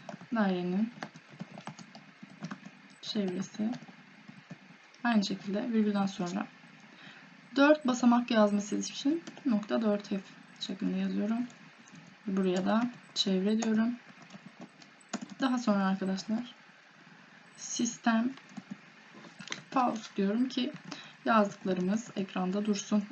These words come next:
Ekran hemen öyle görünüp kaybolmasın. Dursun ekran bir, yani biz kapatana kadar.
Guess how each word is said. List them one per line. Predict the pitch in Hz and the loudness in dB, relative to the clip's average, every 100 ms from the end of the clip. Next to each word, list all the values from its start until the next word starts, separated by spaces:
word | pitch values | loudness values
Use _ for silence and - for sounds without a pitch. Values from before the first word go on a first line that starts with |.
| - | -6
Ekran | 190 196 196 | -2 0 2
hemen | 208 196 196 | 4 4 2
öyle | 190 190 196 - - - - - | 2 2 0 -4 -16 -20 -14 4
görünüp | 226 214 220 | 8 10 8
kaybolmasın. | - 214 208 208 185 190 - 226 | 6 6 6 6 2 0 2 2
Dursun | 254 226 233 | 0 2 4
ekran | 190 - 180 185 - - - - - - | 4 0 -4 -4 -8 -20 -20 -20 -14 -6
bir, | 185 - - - - - - - | -4 -2 -4 -6 -10 -12 -20 -8
yani | 190 - 202 - 196 | -4 -2 -4 -4 -6
biz | 190 | -6
kapatana | - 190 185 180 190 | -6 -6 -6 -6 -6
kadar. | 202 | -6